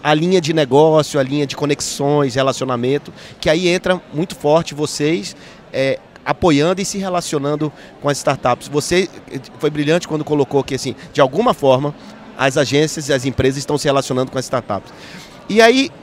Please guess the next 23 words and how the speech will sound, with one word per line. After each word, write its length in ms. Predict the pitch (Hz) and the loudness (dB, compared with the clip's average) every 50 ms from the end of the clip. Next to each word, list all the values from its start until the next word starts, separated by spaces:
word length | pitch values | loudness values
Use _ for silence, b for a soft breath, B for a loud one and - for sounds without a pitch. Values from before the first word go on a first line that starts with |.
| - - | -8 -4
pegando 300 | 208 202 220 277 320 - | -4 -2 -2 -2 -2 -2
carona 380 | - 160 165 156 165 160 160 | 0 0 2 2 2 0 0
no 80 | 156 147 | -2 -4
que 100 | - - | -6 -6
você 80 | - | -4
acabou 260 | 147 156 139 139 143 147 | -2 -2 -2 -2 -2 -4
de 100 | 131 123 | -4 -6
dizer, 280 | 123 120 110 143 165 | -8 -6 -4 -4 -4
que 100 | 160 - | -2 -2
é 120 | 135 123 117 | -2 -2 0
realmente, 520 | 127 147 131 127 135 135 - 147 123 - - | 0 0 0 0 -2 -4 -4 -6 -8 -6 -6
é, 260 | 113 117 113 110 107 - | -6 -4 -4 -4 -4 -6
é 80 | 107 | -6
uma 140 | 120 123 131 | -6 -6 -6
visão 440 | 113 123 113 101 127 120 117 110 - - B B B B B - - | -6 -8 -6 -4 -4 -4 -4 -4 -8 -12 B B B B B -10 -6
muito 220 | 127 160 - 156 | -6 -6 -6 -6
clara 500 | - 131 135 139 143 143 139 127 117 110 | -4 0 2 4 4 4 4 4 2 0
da 220 | 107 107 120 127 | 0 0 -2 -2
importância 840 | 131 127 - 151 131 - - - 147 156 160 156 - - 139 123 - - | -2 -2 -2 -4 -4 -4 -4 -2 0 0 0 0 0 -2 -2 -2 -2 -2
desse 240 | - 156 151 - - | -2 -2 -2 0 -2
ecossistema 680 | 135 - - 123 - 113 110 - - 143 139 143 135 120 | -2 -2 -2 -6 -6 -6 -8 -6 -2 -2 -2 -2 -2 -4
do 160 | 110 104 113 | -6 -8 -8
mundo, 420 | 117 123 135 156 156 135 127 110 | -6 -4 -2 -2 -4 -4 -6 -8